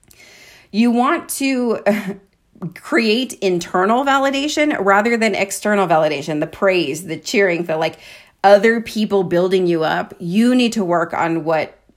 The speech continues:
is building you up. So maybe that's self-deve-, that's, like, personal development stuff. Maybe that's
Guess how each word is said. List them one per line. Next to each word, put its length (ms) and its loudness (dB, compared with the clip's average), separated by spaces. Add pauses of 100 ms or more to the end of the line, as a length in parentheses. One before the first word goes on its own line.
(140)
is 180 2
building 380 0
you 120 -4
up. 220 -2
So 180 0
maybe 320 0
that's 240 -2
self-deve-, 580 -4
that's, 240 -2
like, 140 -2
personal 300 -4
development 500 -4
stuff. 280 -6
Maybe 220 -2
that's 220 -4